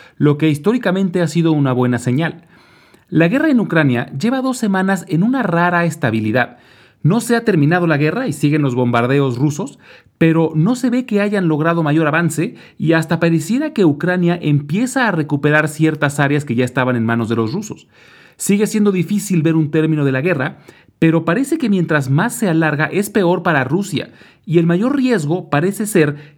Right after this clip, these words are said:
que Putin se desespere o dé patadas de ahogado y haga una locura aún mayor, como usar armas químicas o hasta nucleares, lo que podría escalar aún más el conflicto.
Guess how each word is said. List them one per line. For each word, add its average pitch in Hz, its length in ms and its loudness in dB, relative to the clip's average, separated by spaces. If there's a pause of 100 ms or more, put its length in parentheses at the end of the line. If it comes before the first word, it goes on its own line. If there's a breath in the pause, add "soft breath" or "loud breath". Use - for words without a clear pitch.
que 151 260 0
Putin 233 440 -2
se 185 120 0
desespere 143 840 -2
o 127 120 2
dé 180 100 2
patadas 170 420 0
de 135 100 0
ahogado 143 400 0
y 139 140 2
haga 156 340 0
una 156 180 0
locura 143 380 0
aún 147 240 2
mayor, 135 400 0 (340 loud breath)
como 127 220 2
usar 147 240 0
armas 147 320 0
químicas 175 420 -2
o 147 60 0
hasta 120 160 0
nucleares, 160 540 0
lo 110 120 -4
que 107 100 -2
podría 104 280 0
escalar 120 280 0
aún 120 200 0
más 123 180 -2
el 104 80 -10
conflicto. 147 540 -6